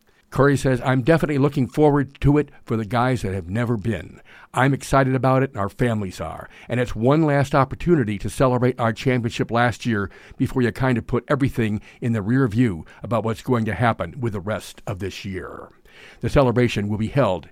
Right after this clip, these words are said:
in the White House's East Room. And in our Names Make News department, the Nevada City Chamber of Commerce is announcing its one hundred and twenty-first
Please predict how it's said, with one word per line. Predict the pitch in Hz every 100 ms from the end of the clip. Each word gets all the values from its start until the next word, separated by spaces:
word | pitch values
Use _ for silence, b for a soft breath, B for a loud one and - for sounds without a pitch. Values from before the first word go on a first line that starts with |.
| -
in | 127
the | 104
White | 107 117
House's | - 87 85 87 - -
East | 123 98 - 104
Room. | 104 90 78 - - _ -
And | 135 131
in | 143
our | 127 113
Names | 104 127 143 135
Make | 113 120 120
News | 107 135 175 117
department, | - - 85 80 104 131 b b b
the | 107
Nevada | 107 120 135 135
City | - 127 131 -
Chamber | - 151 131
of | 139
Commerce | - 180 101 - -
is | - 107
announcing | 104 107 120 143 107
its | 98 95
one | 98
hundred | 135 151 135
and | 110
twenty-first | - 151 165 - 104 92